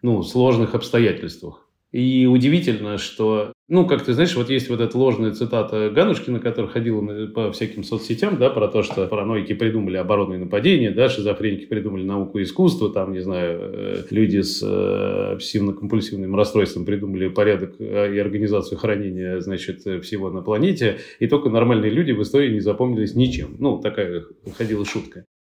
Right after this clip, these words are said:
Но, как в каждой шутке есть доля шутки, в некотором роде у каждого из нас есть какой-то набор там акцентуаций или какой-то склонности к чему-нибудь. И при внешнем сильном давлении они, конечно же, начинают, э, в общем, проявляться и проявляться сильно.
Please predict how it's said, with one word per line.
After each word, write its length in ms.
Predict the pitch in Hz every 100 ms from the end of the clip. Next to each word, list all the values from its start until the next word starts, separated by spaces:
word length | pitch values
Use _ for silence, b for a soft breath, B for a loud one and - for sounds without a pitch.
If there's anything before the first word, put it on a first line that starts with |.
| 123
Но, 440 | 139 131 - 120
как 200 | 214 226
в 40 |
каждой 280 | - 143 120
шутке 320 | 120 156 -
есть 140 | 123 113
доля 180 | 117 117
шутки, 560 | 233 233 - 113 - -
в 80 | 139
некотором 340 | 151 147 135
роде 240 | 165 208 202
у 260 | 131 135
каждого 340 | 135 151 120 113
из 80 | 113
нас 240 | 117 -
есть 160 | 120 -
какой-то 300 | - 110 117
набор 260 | 117 110
там 200 | 101 98
акцентуаций 600 | 92 117 104 170 220 123
или 100 | 113
какой-то 320 | 113 - 110 -
склонности 520 | 131 127 101 98 -
к 80 | -
чему-нибудь. 640 | 110 107 107 101 87 - -
И 160 | 143
при 420 | 139 127 123 123 123
внешнем 640 | 110 104 143 160 - 107
сильном 360 | - 131 113 107
давлении 420 | 110 170 190 113
они, 480 | 107 135 143 120 117
конечно 560 | - 131 135 147 131
же, 100 | 110
начинают, 560 | 107 101 113 117 110 -
э, 180 | 113 107
в 60 |
общем, 260 | 107 - 101
проявляться 580 | 113 117 113 104 - 101
и 40 |
проявляться 500 | 95 104 104 113 -
сильно. 480 | - 131 104 80 80